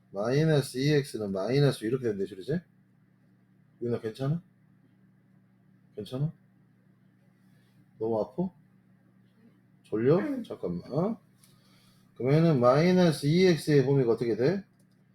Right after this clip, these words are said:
Speaker 1: 마이너스 육보다 크거나 같고 사보다 작거나 같지? 그 Y의 범위는 어떻게 되냐? 주어진 게 마이너스 오보다 크거나 같고 이보다 작거나 같죠?
Speaker 2: 네.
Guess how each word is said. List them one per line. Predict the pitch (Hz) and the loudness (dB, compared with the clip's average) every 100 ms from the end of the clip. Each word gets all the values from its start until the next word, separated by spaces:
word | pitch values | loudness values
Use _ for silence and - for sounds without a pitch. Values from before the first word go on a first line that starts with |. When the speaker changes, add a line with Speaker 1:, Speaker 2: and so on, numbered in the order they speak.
| _ _ _ | _ _ _
Speaker 1:
마이너스 | 110 127 160 185 185 151 135 | 0 2 4 4 2 2 0
육보다 | 135 170 170 156 | -2 0 2 2
크거나 | - 170 165 | 2 0 2
같고 | 143 123 | 2 0
사보다 | 165 175 170 139 | 2 2 2 2
작거나 | 127 123 107 | 0 -2 -2
같지? | 87 80 - 76 _ _ _ _ _ _ _ _ _ _ | -2 -6 -12 -20 _ _ _ _ _ _ _ _ _ _
그 | 107 | -6
Y의 | 107 113 143 180 170 | 0 2 4 4 4
범위는 | 147 143 123 | 4 2 0
어떻게 | 104 117 107 | -4 -4 -6
되냐? | 90 90 143 233 _ _ _ _ _ | -4 -4 -6 -8 _ _ _ _ _
주어진 | - 120 123 107 | -6 -4 -4 -4
게 | 101 | -6
마이너스 | 92 107 143 165 165 156 143 127 | -2 0 2 4 4 2 0 -2
오보다 | 127 135 135 135 120 | 0 0 0 0 0
크거나 | 113 143 135 | -2 -2 0
같고 | 113 104 | -2 -4
이보다 | 120 151 156 131 | -4 0 2 0
작거나 | 120 117 101 | 0 -4 -4
같죠? | 90 - 156 180 _ _ _ | -4 -8 -10 -10 _ _ _
Speaker 2:
네. | - | -20